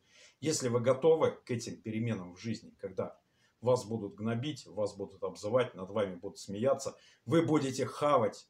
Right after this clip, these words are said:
дерьмо, на которое вас будут лить. Если вы это всё пройдёте, вы выйдете на те высоты, на которых вы ещё не бывали. А те люди, которые лили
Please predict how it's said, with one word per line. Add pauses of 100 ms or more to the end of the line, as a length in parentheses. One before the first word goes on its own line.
дерьмо, (180)
на
которое
вас
будут
лить. (140)
Если
вы
это
всё
пройдёте, (840)
вы (100)
выйдете
на
те
высоты, (560)
на
которых (920)
вы (120)
ещё
не
бывали. (180)
А
те
люди,
которые
лили